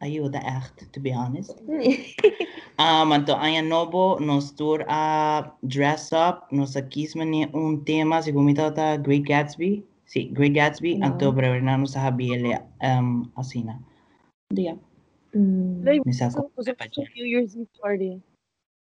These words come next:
Speaker 1: Sim.
Speaker 3: Vai.
Speaker 1: Me saco, ele vai pra
Speaker 2: Yeah, pra mim, é tudo ruim, me te quero dor com,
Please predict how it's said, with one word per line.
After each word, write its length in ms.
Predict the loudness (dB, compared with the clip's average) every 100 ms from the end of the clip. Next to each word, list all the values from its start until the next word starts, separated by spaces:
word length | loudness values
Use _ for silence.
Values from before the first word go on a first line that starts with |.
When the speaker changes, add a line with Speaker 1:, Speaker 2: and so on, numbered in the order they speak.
| _ _ -20 -16
Speaker 1:
Sim. 460 | -6 2 4 2 -2 _ _ _ _ -20 -20 _ _ _ _ _ _ _ _ _ -10
Speaker 3:
Vai. 120 | 0
Speaker 1:
Me 100 | 2
saco, 240 | 4 2
ele 220 | 2 0 -2
vai 120 | -6
pra 160 | -8 -20 _ _ _ _
Speaker 2:
Yeah, 240 | 4 6 6
pra 160 | 4
mim, 120 | 4
é 100 | 2
tudo 220 | 2 2 2
ruim, 360 | 4 6 4
me 120 | 2
te 80 | 0
quero 260 | 2 2 2
dor 180 | 0 0
com, 320 | 0 -2